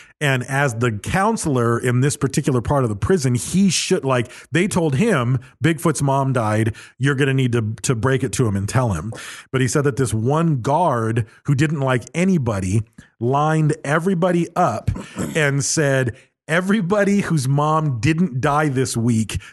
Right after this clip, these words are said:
take a step backwards. Not so fast, Bigfoot."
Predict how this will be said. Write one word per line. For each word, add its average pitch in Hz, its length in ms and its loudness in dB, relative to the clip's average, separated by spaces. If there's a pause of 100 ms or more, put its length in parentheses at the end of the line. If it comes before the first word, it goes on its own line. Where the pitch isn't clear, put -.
take 156 200 2
a 156 60 0
step 127 400 -2
backwards. 110 640 -2 (240)
Not 139 300 0
so 147 160 0
fast, 127 460 -2
Bigfoot." 95 480 -2